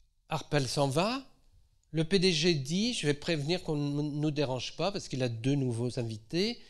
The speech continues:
Il reprend le téléphone, on entend à nouveau la musique avec les ambiances de marché.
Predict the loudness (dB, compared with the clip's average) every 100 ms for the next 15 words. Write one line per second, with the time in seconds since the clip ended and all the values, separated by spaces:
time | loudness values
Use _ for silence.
0 | -20 -20 -10 -10 -6 -6 -4 -4 -4 -2
1 | -2 -2 -4 -2 -2 -2 0 2 2 2
2 | 0 -2 -2 -8 _ _ _ _ _ _
3 | _ -8 -4 -2 -2 -2 -4 -4 -8 -10
4 | -4 -2 -2 -4 -10 -18 -12 -8 -4 -2
5 | -2 -2 -4 -6 -8 -8 -6 -6 -6 -8